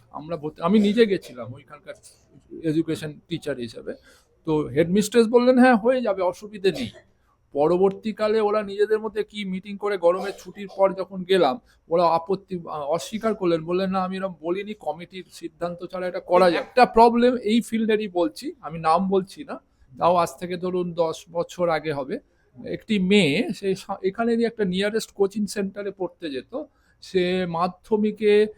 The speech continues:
একটা সাবজেক্টে, বিশেষ সাবজেক্টে প্লাকড হয়ে গেছিলো, সেটা হচ্ছে ম্যাথস।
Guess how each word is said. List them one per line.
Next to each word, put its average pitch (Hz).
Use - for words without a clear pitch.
একটা -
সাবজেক্টে, 180
বিশেষ 185
সাবজেক্টে 180
প্লাকড -
হয়ে 151
গেছিলো, 127
সেটা 160
হচ্ছে 165
ম্যাথস। 160